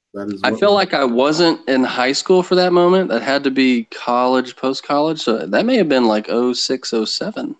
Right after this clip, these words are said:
Speaker 2: that that happened.
Speaker 1: Okay. All right. So maybe I'm wrong. But still, I mean, I don't know. It's still weird. I don't know.
Speaker 2: That's,
Speaker 1: It's strange.
Speaker 2: that's very weird.
Speaker 1: But Tom Cruise is little, though. I don't know. I, I
Speaker 2: Is he five? What is he? Is he five six?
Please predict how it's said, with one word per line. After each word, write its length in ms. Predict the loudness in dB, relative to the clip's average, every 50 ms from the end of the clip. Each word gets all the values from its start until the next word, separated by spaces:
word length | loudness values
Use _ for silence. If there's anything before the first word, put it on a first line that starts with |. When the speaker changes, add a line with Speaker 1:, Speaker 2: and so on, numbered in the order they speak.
| _ _ -16
Speaker 2:
that 120 | -14 -12
that 180 | -10 -10 -10 -10
happened. 420 | -10 -12 -12 -12 -14 -14 -16 -16 -18 _ _ -2
Speaker 1:
Okay. 240 | -2 0 -2 -4 -6 -10 -18 _ _ _ _ _ _ -2
All 80 | -2 -2
right. 180 | -2 -4 -10 -8
So 160 | -4 0 2 4
maybe 220 | 4 6 6 6
I'm 140 | 6 4 2
wrong. 140 | 0 -2 -2
But 340 | 0 2 4 4 2 0 -4 -10 _ _ _ _ _ _ _ _
still, 420 | -6 -2 0 2 2 0 -2 -6 -10 _ -8
I 60 | -4 -2
mean, 360 | 0 0 0 -2 -4 -8 -12 _ -4
I 120 | -2 -2 -2
don't 100 | -2 -6
know. 100 | -14 -16
It's 120 | -16 -10 -4
still 200 | 0 0 2 2
weird. 340 | 0 -2 -4 -6 -12 -16 -20 _ _ _
I 80 | -6 -4
don't 140 | -2 -4 -4
know. 120 | -6 -8 -10
Speaker 2:
That's, 120 | -4 0 2
Speaker 1:
It's 140 | 2 2 0
strange. 160 | 0 0 0
Speaker 2:
that's 300 | 2 2 0 -2 -4 -4
very 240 | -2 0 0 0 0
weird. 280 | 0 -2 -4 -4 -6 -10 -16 _ _ _ _ _ _ _ _ _ _ _ _ 0
Speaker 1:
But 100 | 2 4
Tom 160 | 4 4 4
Cruise 160 | 4 2 4
is 120 | 4 2
little, 240 | 4 2 2 0 -4
though. 140 | -12 -18 -20 _ -8
I 60 | -6
don't 100 | -4 -2
know. 280 | -2 -2 -2 -2 -4 -8 _ _ _ _ _ _ -12
I, 160 | -10 -10 -12 _ _ _ _ _
I 120 | -18 -18 -18 -18 -20 -20 -8 -2
Speaker 2:
Is 240 | 0 0 0 2 2
he 160 | 2 2 2
five? 640 | 2 0 0 0 2 4 4 4 4 4 2 2
What 200 | 0 0 2 2
is 140 | 2 2 2
he? 240 | 2 2 2 2 0
Is 140 | -2 -2 -2
he 80 | -2
five 340 | -2 0 0 0 0 0 -2
six? 540 | -6 -8 -6 -6 -6 -6 -8 -14 -16 -16 -18